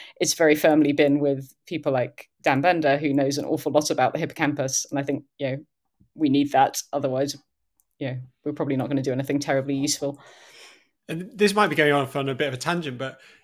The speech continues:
Speaker 2: it just occurred to me that there could be also implications of the work you're doing here for artificial systems, um, speech perception and A I more broadly. So I'm just wondering whether you could say a little bit about that, whether this is anything you get involved in or you see yourself getting involved in more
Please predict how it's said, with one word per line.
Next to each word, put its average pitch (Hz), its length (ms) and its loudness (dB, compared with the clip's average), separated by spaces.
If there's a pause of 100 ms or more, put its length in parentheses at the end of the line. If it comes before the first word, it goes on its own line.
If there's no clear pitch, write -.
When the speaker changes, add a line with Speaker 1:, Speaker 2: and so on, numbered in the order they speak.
Speaker 2:
it 151 120 -6
just 196 140 0
occurred 170 260 0
to 147 80 -8
me 143 80 -2
that 135 100 -2
there 135 120 -4
could 139 160 -8
be 139 100 -2
also 139 300 -4
implications 127 680 -8
of 120 160 -16 (460)
the 135 100 -16
work 135 200 -6
you're 139 120 -4
doing 135 200 -2
here 127 240 -4
for 123 380 -8 (760)
artificial 147 480 -2
systems, 123 800 -4 (180)
um, 123 560 -8
speech 143 320 -6
perception 135 500 -6
and 117 300 -12 (460)
A 131 160 -2
I 123 240 0
more 123 160 -4
broadly. 139 680 -4
So 147 140 -8
I'm 143 100 -6
just 143 160 -8
wondering 151 240 2
whether 135 140 2
you 127 100 0
could 127 140 -6
say 143 160 0
a 135 40 0
little 143 200 2
bit 139 120 -6
about 127 240 -6
that, 131 160 -6
whether 127 300 -6 (320)
this 143 80 -4
is 135 120 -2
anything 135 340 0
you 127 120 -4
get 135 140 0
involved 135 360 -2
in 139 100 0
or 127 100 -2
you 123 100 -6
see 123 160 -6
yourself 127 360 -4
getting 127 180 -4
involved 123 340 -6
in 127 100 -8
more 123 280 -4